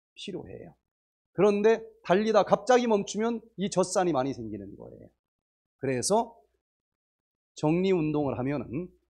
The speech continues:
그 젖산이 태워지는 겁니다. 그러면서 운동을 했는데도 하나도 피곤하지 않아요. 또 과환기의 방지, 너무 산소가 많이 들어온 상태로, 어, 우리 몸이 오래 남아있지 않게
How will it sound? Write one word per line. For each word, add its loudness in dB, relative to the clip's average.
그 -2
젖산이 0
태워지는 0
겁니다. -18
그러면서 2
운동을 4
했는데도 0
하나도 0
피곤하지 0
않아요. -10
또 6
과환기의 4
방지, -6
너무 2
산소가 0
많이 4
들어온 2
상태로, 0
어, -10
우리 0
몸이 -2
오래 8
남아있지 6
않게 0